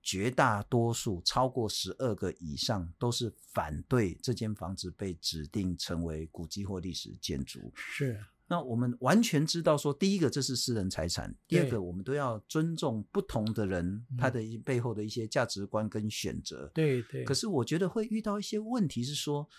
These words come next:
Speaker 1: 因为我们在谈好多好多以前这个重要的那个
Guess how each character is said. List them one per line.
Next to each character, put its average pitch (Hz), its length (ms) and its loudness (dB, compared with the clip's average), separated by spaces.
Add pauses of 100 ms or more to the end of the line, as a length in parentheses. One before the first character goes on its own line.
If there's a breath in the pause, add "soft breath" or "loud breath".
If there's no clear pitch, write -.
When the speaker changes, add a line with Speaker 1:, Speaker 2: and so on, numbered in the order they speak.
(200 soft breath)
Speaker 1:
因 214 100 4
为 247 80 4
我 170 80 2
们 117 160 2
在 160 300 0
谈 123 500 -2
好 120 280 -2
多 214 200 0
好 101 220 -2
多 139 220 0
以 120 180 -2
前 110 440 -4
这 - 140 -4
个 131 220 4 (260)
重 175 160 6
要 160 160 4
的 120 240 2 (160)
那 139 140 2
个 113 320 2